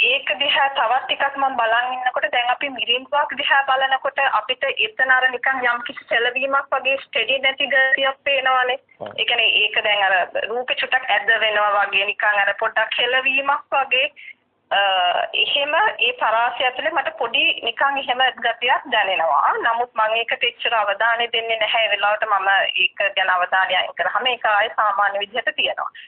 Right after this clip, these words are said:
Speaker 1: ඉතින් මට ඒක ඇත්තටම දැනගන්න ඕනේ ඒක විඥාන මායාවක්ද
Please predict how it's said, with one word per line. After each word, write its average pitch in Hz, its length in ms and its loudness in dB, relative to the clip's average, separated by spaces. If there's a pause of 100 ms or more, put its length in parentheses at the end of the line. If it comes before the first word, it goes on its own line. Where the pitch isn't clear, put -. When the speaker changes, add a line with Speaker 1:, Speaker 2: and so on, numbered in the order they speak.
(140)
Speaker 1:
ඉතින් 269 260 -4 (100)
මට 233 300 0
ඒක 220 240 0
ඇත්තටම 254 500 0 (220)
දැනගන්න 220 520 0
ඕනේ 247 200 0
ඒක 220 140 -6
විඥාන 208 540 0
මායාවක්ද 233 1000 2